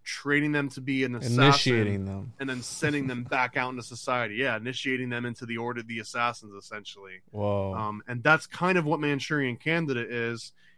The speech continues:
Speaker 1: It's that, like, that buried inner personality that you can, like, trigger at moment's notice. They turn into an assassin and then back
Speaker 2: Is
Speaker 1: out
Speaker 2: the
Speaker 1: of it
Speaker 2: Uber,
Speaker 1: again.
Speaker 2: the Ubermensch is what, what, what Nietzsche talked about, and the Superman and all these, like, the,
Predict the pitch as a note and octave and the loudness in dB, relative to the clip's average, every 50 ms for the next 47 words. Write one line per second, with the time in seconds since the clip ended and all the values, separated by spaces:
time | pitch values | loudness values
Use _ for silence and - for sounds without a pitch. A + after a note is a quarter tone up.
0 | - - C#3 A#2 - B2 A#2+ C#3+ C3 C3 B2+ C3+ C3 A#2+ A#2+ A2+ - - B2 A#2 | -12 -10 -10 -10 -6 0 4 6 6 6 6 2 0 0 -2 -2 -4 -8 -16 -16
1 | - - - - B2 A#2+ A#2+ A#2+ - - C#3+ C#3 C#3+ C#3+ C#3 C3+ C3+ B2+ C3+ - | -16 -10 -6 -4 -4 -4 -6 -8 -4 -2 0 2 2 2 0 0 -2 -2 -4 -6
2 | D3 C#3 C3+ C3 B2 - C3+ C#3 B2+ - - A#2 B2 B2 B2+ C3+ C3 B2 A#2 A2+ | -6 -6 -4 -6 -6 -4 -2 -2 -2 -2 -4 -4 -2 0 2 2 0 0 -2 -6
3 | G#2+ A#2 B2 B2 A#2+ - B2 A#2+ A#2 A2 - - - - - - D#3+ D3+ C#3+ C3+ | -6 -8 -10 -10 -10 -8 -8 -6 -6 -6 -6 -8 -12 -8 -2 2 2 2 2 2
4 | C3 B2+ C3 C3 C3 B2+ A#2+ A#2+ G#2+ G#2 A#2+ C3+ C#3+ D3 C#3 B2 A#2 A2+ - - | 0 2 2 0 0 0 -2 -4 -6 -4 -2 0 0 2 2 0 0 -4 -4 -8
5 | - - - - _ _ - B2+ A2 - - D#3 C3+ B2+ A#2+ - B2+ B2 A2+ G#2+ | -14 -18 -20 -20 _ _ -18 -18 -10 -4 -2 0 0 0 -2 -4 -6 -6 -6 -6
6 | G#2 - - B2+ B2+ C3 C3+ - - A2+ G#2+ G#2+ G#2+ G#2+ G#2+ A2 G#2+ D#3+ D#3 D#3 | -6 -2 0 2 4 4 2 0 -4 -10 -8 -8 -8 -6 -2 2 4 4 6 8
7 | D#3+ F3+ E3+ - F#3 G#3 A3 F#3+ G3+ F3 - - - C#3+ D3+ C#3 D#3 F3+ G#3 G3 | 8 8 8 10 8 8 8 8 8 6 6 4 2 2 4 6 6 6 6 8
8 | F3+ D3+ B2+ A#2 A2+ G2+ - - - - - B2 A#2+ C3+ C#3 D3 D3 D3+ D#3 - | 6 6 6 4 2 0 -2 -6 -8 -6 -4 -2 0 2 6 8 10 10 10 8
9 | - D3 C#3+ C#3+ C#3+ C3+ - - - - - - - - - C3 C3+ C3 A#2+ - | 6 6 8 8 8 8 4 0 -8 -20 -20 -20 -10 0 6 8 8 8 8 6
10 | - - E3 C#3 C#3+ E3+ G3 G3 - - C3+ B2 - - B2+ B2 B2 A#2+ - B2+ | 2 2 4 8 8 8 8 6 6 6 6 6 8 8 8 8 8 6 4 2
11 | A#2+ A#2+ A#2+ A#2+ A#2+ A#2 A#2 A2+ A2 G#2+ - - - E3+ E3+ - D3+ C#3+ C#3 C3 | 6 8 10 10 10 10 8 8 6 4 4 6 8 8 8 10 10 8 10 10
12 | B2+ B2+ B2+ C3 C3 C3 B2+ B2 A#2+ A#2 A#2+ A#2+ B2+ B2+ B2+ B2+ A#2 B2+ B2+ A#2+ | 8 8 8 8 8 6 6 6 4 4 6 6 8 8 8 6 4 4 2 2
13 | A2+ - B2+ A#2 A2+ A2+ | 4 6 8 8 8 8